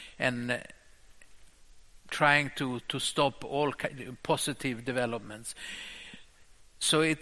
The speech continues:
this is a very important issue to look at very carefully, and I personally think that there are few areas where this can be so well illustrated as in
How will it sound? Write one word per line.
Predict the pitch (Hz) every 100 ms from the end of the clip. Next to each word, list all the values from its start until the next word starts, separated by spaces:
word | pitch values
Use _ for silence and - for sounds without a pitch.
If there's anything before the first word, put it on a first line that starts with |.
| -
this | 143 147 170
is | 175 147
a | 160
very | 147 135 180 180 170
important | 156 160 151 147
issue | 131 147 - 143
to | 143
look | 131 151 151
at | 143 131
very | 127 139 139
carefully, | - 135 113 120 107 117 127
and | 127 127 123 113 -
I | 143 147 127 127 113 90 - - - -
personally | 143 - 135
think | 131 131 -
that | 131 127
there | 131
are |
few | 131 - 147 165 -
areas | 143 143 139 123 117 -
where | 123 123 123
this | 123 123 - - 160 - - - -
can | - 156 139
be | 135 131
so | - 143 135
well | 127 131 127
illustrated | 123 113 - 131 113 104 104 107
as | 107 104
in | 107 107